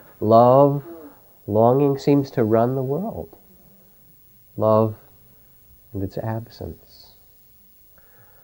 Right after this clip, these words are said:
<sighs> But also because in difficult times, when I despair, as Wendell Berry says, "For my life and the lives of my children,"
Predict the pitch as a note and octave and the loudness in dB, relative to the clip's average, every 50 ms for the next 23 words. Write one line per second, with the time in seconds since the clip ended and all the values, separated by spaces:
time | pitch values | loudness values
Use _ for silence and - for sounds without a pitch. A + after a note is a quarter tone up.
0 | _ _ _ _ _ _ _ _ _ _ _ _ _ _ _ _ _ _ _ - | _ _ _ _ _ _ _ _ _ _ _ _ _ _ _ _ _ _ _ -18
1 | - - - - - - - - - - - - _ - C#3 C#3 D3 D#3 F3+ F3 | -16 -16 -16 -16 -16 -18 -18 -20 -20 -20 -20 -14 _ -2 0 2 2 2 0 0
2 | - - E3+ D#3 C#3 C#3 C3+ C#3 - C#3+ C3 B2+ B2+ B2+ B2 B2 B2 - - - | 0 2 2 2 2 2 -2 -2 -4 -4 -2 -2 -2 -2 -4 -4 -6 -10 -16 -18
3 | - - - _ - B2+ B2+ B2 B2+ C#3+ D3 D3 - D3 - A2+ F#2 D#2+ - - | -18 -20 -20 _ -8 -6 -6 -2 0 0 0 -2 -4 -6 -4 -4 -4 -4 -6 -10
4 | F#2+ D#2+ D#2 D2 C#2 C#2+ D2 D2 D#2+ F#2 - - - - - - _ _ _ _ | -12 -12 -12 -12 -14 -14 -16 -18 -18 -20 -20 -20 -20 -20 -20 -20 _ _ _ _
5 | _ _ _ _ _ _ _ - G#2 G#2 G#2 G#2 G2+ G#2 G#2 G2 G2+ F#2+ - - | _ _ _ _ _ _ _ -6 -2 0 0 0 0 0 0 -2 -4 -4 -6 -6
6 | - - A2 A2 A2 A2 G#2 F#2 E2+ D2+ D2 D2 - - _ _ _ _ _ _ | -2 0 2 4 4 4 4 2 2 0 -4 -8 -12 -18 _ _ _ _ _ _
7 | _ _ - F#2 F2+ F2 F#2 F#2 F#2 F#2 F#2 F2+ F2+ F2 E2+ F2 F2 F2 F2 F2 | _ _ -10 -8 -8 -6 -4 -4 -4 -2 -2 -4 -4 -4 -4 -4 -4 -4 -4 -4
8 | F2 F2 F2 - - F#2+ F2 E2+ E2 E2 E2+ E2 - - - _ _ _ _ _ | -4 -6 -6 -8 -8 -8 -8 -6 -8 -8 -10 -12 -14 -20 -20 _ _ _ _ _
9 | _ _ F#2+ F#2 F#2 G2 G2 F#2+ F#2+ G2 G2 G2 G2+ G#2 G2+ - - G2 F2 F2 | _ _ -6 -4 -2 -2 -2 0 0 0 0 0 0 -2 -4 -8 -10 -10 -8 -6
10 | F2 F2+ F2+ F2+ F#2 F#2 F#2+ G2 F#2+ F#2 G2+ F#2+ F2+ F#2 F2+ F2 F2 - - - | -6 -4 -4 -4 -4 -4 -4 -6 -6 -8 -8 -10 -8 -8 -8 -8 -10 -10 -12 -12
11 | G#2+ G#2+ B2 C3 - F#2+ E2 D#2+ F2+ F#2 | -10 -10 -10 -10 -10 -10 -12 -12 -12 -16